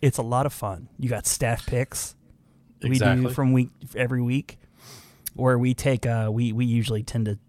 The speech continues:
Speaker 1: select three, uh, favorite movies of ours in lieu of new releases, which there have been none in the
Speaker 2: Because
Speaker 1: past.
Speaker 2: there are none.
Speaker 1: <laughs> Right.
Speaker 2: We don't release movies anymore.
Speaker 1: No, not, not for some time.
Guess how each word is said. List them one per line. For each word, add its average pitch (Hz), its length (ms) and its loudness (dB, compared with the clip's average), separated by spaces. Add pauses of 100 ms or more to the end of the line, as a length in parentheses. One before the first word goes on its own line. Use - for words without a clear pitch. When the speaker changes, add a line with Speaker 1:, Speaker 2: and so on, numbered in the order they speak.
(160)
Speaker 1:
select 127 360 -2
three, 117 720 -4 (600)
uh, 113 220 -2
favorite 202 400 0
movies 120 340 2
of 113 120 -2
ours 104 500 -6 (200)
in 131 280 6
lieu 127 500 4
of 117 460 -2
new 123 200 4
releases, 113 720 2 (200)
which - 300 -10
there 90 120 -10
have 90 140 -12
been 92 180 -10
none 98 380 -6 (100)
in - 60 -12
the 104 60 -6
Speaker 2:
Because 110 320 2
Speaker 1:
past. 120 40 -4
Speaker 2:
there 151 220 4
are 131 180 6
none. 98 340 2
Speaker 1:
<laughs> 123 60 4 (420)
Right. - 320 0 (680)
Speaker 2:
We 110 80 0
don't 123 180 8
release 165 320 6
movies 101 280 2
anymore. 90 340 -8 (140)
Speaker 1:
No, 143 500 4 (140)
not, 151 340 -2
not 147 240 2
for 180 160 -4
some 175 260 -2
time. 160 500 2